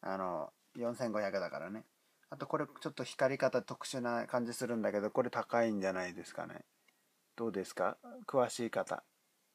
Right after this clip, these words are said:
ちょっと光り方が独特。イーヒーローコスモネオス。なんか光り方が本当に独特。攻撃力三千五百の、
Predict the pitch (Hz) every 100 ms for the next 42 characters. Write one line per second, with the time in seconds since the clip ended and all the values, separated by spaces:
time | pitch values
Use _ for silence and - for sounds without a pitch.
0 | _ _ _ _ _ _ _ _ _ _
1 | _ _ _ _ 151 - - 143 135 135
2 | 131 120 104 87 95 - - 95 90 -
3 | _ _ _ _ - - - - 170 175
4 | - 175 165 143 - 143 - 160 156 156
5 | 147 147 123 101 - - _ _ _ 135
6 | 120 - 135 131 127 120 104 98 98 107
7 | 98 104 98 92 - - 87 82 - 139
8 | 135 135 143 117 - 104 107 117 113 107
9 | 104 98 101